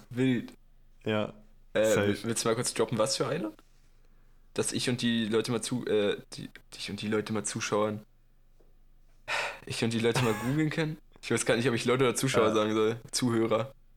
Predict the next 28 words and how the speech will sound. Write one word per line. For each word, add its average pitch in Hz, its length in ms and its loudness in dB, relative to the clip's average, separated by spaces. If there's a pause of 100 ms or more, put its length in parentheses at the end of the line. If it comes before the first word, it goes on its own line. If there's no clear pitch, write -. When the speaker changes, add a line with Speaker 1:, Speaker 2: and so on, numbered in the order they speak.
(480)
Speaker 2:
Warte 107 260 -6
ganz 123 220 -6
kurz. 143 440 -10 (680)
Ah. 135 540 -12 (2250)
Ich 117 140 -10
such 131 160 -4
ganz 131 220 -2
kurz 123 160 -4
nach 113 100 -2
dem 104 160 -4
Link. 101 320 -4
Einen 104 80 -12
Moment. 95 260 -14 (380)
Speaker 1:
Ja, 117 140 4
okay, 131 280 -2
macht 123 280 -2
es. 104 200 -6 (760)
Äh, 104 300 4 (280)
ich - 140 -4
kann 156 120 2
ja 139 60 4
heute 131 140 2
nochmal 127 180 2
von 117 140 -2
meinen, 107 240 0
äh, 98 160 0
Tagesplänen 131 560 0
erzählen. 123 420 -2